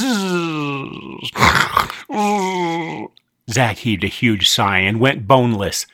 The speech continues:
flopping onto his back. "I didn't kill him," he murmured with relief. "No," agreed Amy, "but whatever's in that cure sure knocked him out. What do we do now? How do we know if it worked?"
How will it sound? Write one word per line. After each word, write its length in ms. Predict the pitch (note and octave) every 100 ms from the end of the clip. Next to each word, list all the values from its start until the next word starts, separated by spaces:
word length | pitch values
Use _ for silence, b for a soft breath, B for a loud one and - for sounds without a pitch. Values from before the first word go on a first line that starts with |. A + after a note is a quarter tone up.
| b
flopping 440 | - D#3 C#3 C#3 A2+
onto 260 | A2+ G#2+
his 160 | G2+ E2
back. 400 | F#2+ E2 D2 - B B B B _
"I 100 | D3
didn't 300 | B2+ C3 B2+
kill 260 | A#2+ D3+ C3
him," 240 | A2+ G2
he 140 | - C3
murmured 460 | A2 G#2 G#2 G2+
with 160 | G2 F#2+
relief. 460 | A2 G2+ G#2+ G#2+ - _ _ b b
"No," 340 | B2+ D#3+ B2+
agreed 320 | G#2 A#2 G#2+
Amy, 400 | G#2+ G#2 G#2+ A#2 _ _
"but 140 | C#3
whatever's 420 | B2 B2 F3 D#3+ C#3+
in 100 | B2+
that 200 | A2+ -
cure 300 | F#3 E3 A2
sure 260 | - D#3+
knocked 340 | C#3 C#3 C#3+ -
him 140 | G#2+
out. 300 | D3 G#2 - B B B B B -
What 120 | D#3+
do 60 |
we 100 | G3+
do 160 | E3 F#3
now? 360 | E3+ A3 C#3+ F#2
How 180 | -
do 80 | D3
we 100 | F3+
know 140 | F3 F#3
if 100 | E3+
it 100 | A#2+
worked?" 440 | C3+ G#3+ -